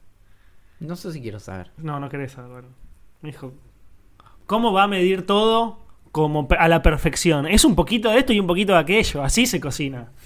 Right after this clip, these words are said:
Speaker 1: Así cocinan los monstruos.
Speaker 2: <laughs> Bueno, mi nombre es Axel Marazzi.
Speaker 1: El mío es Valentín Louis Muro.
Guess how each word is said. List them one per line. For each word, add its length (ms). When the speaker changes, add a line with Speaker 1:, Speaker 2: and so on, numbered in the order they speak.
Speaker 1:
Así 260
cocinan 340
los 100
monstruos. 540
Speaker 2:
<laughs> 80
Bueno, 360
mi 100
nombre 220
es 160
Axel 260
Marazzi. 380
Speaker 1:
El 100
mío 320
es 300
Valentín 520
Louis 400
Muro. 380